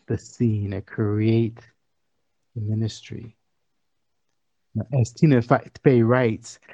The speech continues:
"If I start a scene with, 'I can't believe it's so hot in here,' and you just say, 'Yeah,' we're kind of in a standstill."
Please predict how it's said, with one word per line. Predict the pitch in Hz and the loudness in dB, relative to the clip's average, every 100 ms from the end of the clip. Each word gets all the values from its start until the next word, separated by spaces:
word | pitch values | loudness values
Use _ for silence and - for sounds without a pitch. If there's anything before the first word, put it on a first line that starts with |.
| - | -4
"If | 151 135 | 0 2
I | 120 | 0
start | - 165 180 - 143 | 2 2 2 -2 -4
a | 127 | -4
scene | - 151 135 123 | 2 4 4 4
with, | 113 - | 2 0
'I | 120 | -2
can't | - 143 135 | 0 0 4
believe | 120 113 | 4 4
it's | 117 | 0
so | - | -4
hot | 95 - 151 170 | -6 0 0 2
in | 113 | 0
here,' | 101 87 107 - - _ _ _ _ _ _ - | -2 -2 -4 -8 -20 _ _ _ _ _ _ 0
and | 160 135 | 4 6
you | 143 | 4
just | 139 131 - | 4 2 4
say, | 113 | 4
'Yeah,' | 107 127 156 110 | 6 4 4 2
we're | 110 113 113 | 4 4 4
kind | 117 - 127 | 0 0 2
of | 113 | 2
in | 117 | 2
a | 110 | 0
standstill." | - 151 143 156 - - 90 - 117 | 0 0 0 0 -4 -4 -4 -6 -12